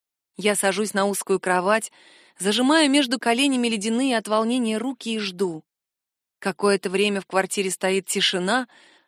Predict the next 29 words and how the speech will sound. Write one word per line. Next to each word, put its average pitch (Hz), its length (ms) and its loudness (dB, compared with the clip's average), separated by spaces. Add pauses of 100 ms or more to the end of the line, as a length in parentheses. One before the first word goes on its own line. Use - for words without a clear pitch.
а 185 120 -2
потом 285 400 2
ее 277 240 2
взрывает 240 580 0
громкий 254 500 0
негодующий 247 680 2
голос 240 320 2
дяди 233 340 2
Ихласа. 214 540 2 (240)
«Что - 260 0
такое 370 380 4
говоришь, 415 420 6
женщина? 196 540 2
Салихат 208 480 2
здесь, 220 400 0
в 214 40 -6
нашем 226 420 2
доме?» 302 500 4 (920)
Я 208 160 -2
слышу 226 340 -2
тяжелые 220 460 0
шаги, 220 500 -2 (460)
дверь 233 320 0
распахивается, 254 800 2
и - 20 2
на 240 120 2
пороге 233 360 2
появляется 233 640 0
дядя. 208 440 0